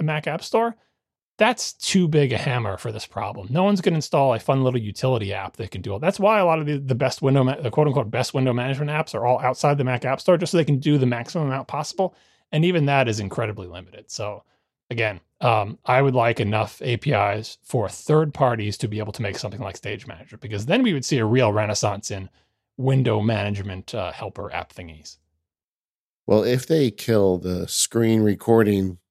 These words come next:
Speaker 2: access, a lot of utility apps are going away 'cause that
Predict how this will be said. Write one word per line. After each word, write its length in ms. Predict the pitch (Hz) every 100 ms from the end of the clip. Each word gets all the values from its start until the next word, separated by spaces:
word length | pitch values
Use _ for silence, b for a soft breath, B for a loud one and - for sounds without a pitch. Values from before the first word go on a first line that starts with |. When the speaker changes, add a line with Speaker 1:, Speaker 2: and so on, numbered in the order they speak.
| _ _
Speaker 2:
access, 720 | 107 110 - 139 135 135 - - _ _ _ -
a 80 |
lot 240 | 104 107 107
of 80 | 101
utility 500 | 101 110 92 92 90
apps 260 | 85 -
are 40 | 82
going 260 | 85 80
away 300 | 80 80 90
'cause 260 | - 107 101
that 280 | 107 104